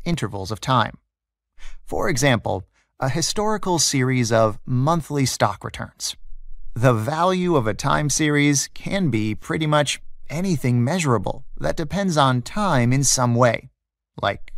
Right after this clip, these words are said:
prices, humidity, or number of people. As long as the values we record are unambiguous, any medium could be measured with time series. There aren't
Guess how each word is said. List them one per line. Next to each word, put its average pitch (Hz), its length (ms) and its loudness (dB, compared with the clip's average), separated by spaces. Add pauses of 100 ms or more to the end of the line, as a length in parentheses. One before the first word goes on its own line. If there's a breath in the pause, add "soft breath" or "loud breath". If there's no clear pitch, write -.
(140)
prices, 135 640 0 (420)
humidity, 165 760 0 (140)
or 160 400 0 (160)
number 170 320 2
of 135 100 2
people. - 420 -4 (540)
As 107 240 2
long 151 400 0
as 127 120 0
the 107 100 0
values 135 560 -2
we 135 160 -2
record 131 520 2
are 101 300 2 (220)
unambiguous, 147 880 0 (460)
any 190 260 -2
medium 113 540 0
could 175 240 0
be 131 120 4
measured 127 440 2
with 117 240 -4
time 151 260 2
series. - 480 -6 (1080)
There 139 300 2
aren't 151 280 8